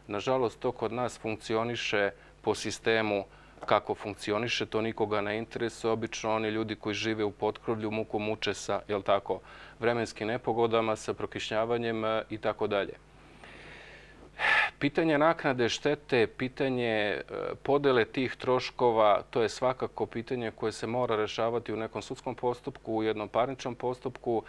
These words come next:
da se veštači šta treba da se veštači, ali vidimo da je to sve već u nekom pravcu i otišlo i, i, ovaj, zaista ne znamo ni kako se završilo, tako da ne bih zaista mogao da posavetujem gledateljku da prodaje stan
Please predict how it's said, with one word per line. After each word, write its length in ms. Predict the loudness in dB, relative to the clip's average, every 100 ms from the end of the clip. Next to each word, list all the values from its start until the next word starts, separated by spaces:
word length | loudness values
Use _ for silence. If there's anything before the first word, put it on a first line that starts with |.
| -10 -6
da 120 | -4 -2
se 140 | 0
veštači 440 | -2 -2 -6 -8
šta 200 | -6 -6
treba 260 | -4 -2 -2
da 120 | -4
se 160 | -4 -4
veštači, 460 | -2 -4 -6 -2
ali 140 | -2 -2
vidimo 340 | -4 -4 -2
da 80 | -2
je 60 | -2
to 220 | -2 -4
sve 220 | -4 -4
već 280 | -2 -4 -4
u 60 |
nekom 300 | -6 -4 -6
pravcu 440 | -2 0 0 -4 -4
i 80 | -2
otišlo 560 | -4 -6 -6 -2 -2
i, 80 | -2
i, 420 | -4 -8 -8 -6
ovaj, 460 | -6 -6 -8 -10 -12 -18 -16
zaista 380 | -4 -4 -4 -6
ne 140 | -8 -6
znamo 260 | -6 -6
ni 100 | -6
kako 260 | -6 -8 -6
se 140 | -6
završilo, 600 | -2 -2 -2 -4 -2 -2
tako 340 | 0 -4 -2 -4
da 400 | 2 4 4 2 -6 -18 -16 -14 -14 -6
ne 180 | -2 -2
bih 160 | 0
zaista 320 | 0 0 0 -4
mogao 280 | -4 -2
da 100 | 0
posavetujem 680 | 0 -4 -2 -2 -2 -4 -4
gledateljku 520 | -2 -2 -4 -8 -6
da 100 | -4
prodaje 400 | -2 -2 0 0
stan 440 | -2 -2 0 0